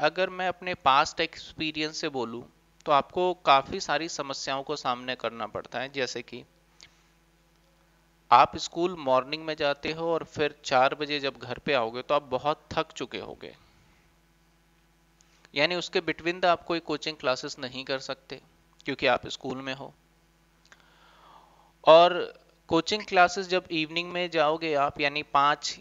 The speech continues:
बजे भी, छः बजे तक आप कोचिंग क्लासेस ज्वाइन करोगे, तो सबसे बड़ी समस्या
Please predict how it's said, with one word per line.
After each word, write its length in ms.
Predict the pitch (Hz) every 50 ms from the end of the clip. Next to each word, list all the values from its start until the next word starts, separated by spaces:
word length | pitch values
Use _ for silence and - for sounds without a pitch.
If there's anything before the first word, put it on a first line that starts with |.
| - _ -
बजे 420 | 123 123 120 127 127 123 139 143
भी, 360 | 139 151 156 156 156 - 185 -
छः 240 | - - 170 156 160
बजे 220 | 151 160 147 151 151
तक 180 | - 156 147 147
आप 180 | 135 135 -
कोचिंग 300 | - 143 131 - 147 131
क्लासेस 360 | - 139 127 123 - 143 131
ज्वाइन 220 | 127 127 123 127 127
करोगे, 400 | 123 127 120 117 117 127 135 147 - _ _ _ _ _ _ _ - - - - - _ _ _ -
तो 220 | 170 170 175 185 185
सबसे 360 | - - 180 165 - - 220
बड़ी 200 | 208 202 196 202 196
समस्या 560 | - 180 170 165 - - - 180 180 180